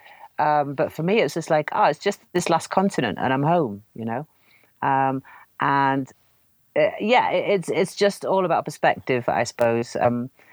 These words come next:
you know, if I, I, when I'm at home, I'm thinking, "Oh, that's, I've got to, if I've got to t-, drive to London,"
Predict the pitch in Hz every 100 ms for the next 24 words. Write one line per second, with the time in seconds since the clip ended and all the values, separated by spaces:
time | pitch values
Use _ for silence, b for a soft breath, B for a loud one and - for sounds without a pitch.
0 | B - 156 139 - 160 151 85 117 -
1 | 170 185 170 143 175 214 165 143 147 135
2 | 139 180 143 131 - 143 127 - - -
3 | _ _ _ - - 147 151 143 - -
4 | 135 139 131 135 151 160 117 80